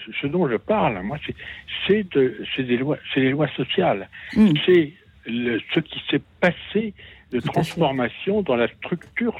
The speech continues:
Speaker 1: sociale de notre, dans notre monde. Alors évidemment, on ne le trouve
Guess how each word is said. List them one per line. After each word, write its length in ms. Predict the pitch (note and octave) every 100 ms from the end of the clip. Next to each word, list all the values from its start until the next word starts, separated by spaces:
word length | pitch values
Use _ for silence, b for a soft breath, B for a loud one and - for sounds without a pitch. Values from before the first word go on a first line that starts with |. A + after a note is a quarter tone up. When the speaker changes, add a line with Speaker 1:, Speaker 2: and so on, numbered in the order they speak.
| -
Speaker 1:
sociale 520 | B2 - - F#3 G#3 G#3 B B B -
de 100 | C3+
notre, 260 | C3 C#3+
dans 140 | - G#2+
notre 300 | A#2 - D3
monde. 280 | F3 G#3 A2
Alors 160 | G2
évidemment, 460 | F#2+ F#2+ A#2 E3 D3 B B B
on 60 |
ne 60 | A2
le 40 |
trouve 200 | - G#2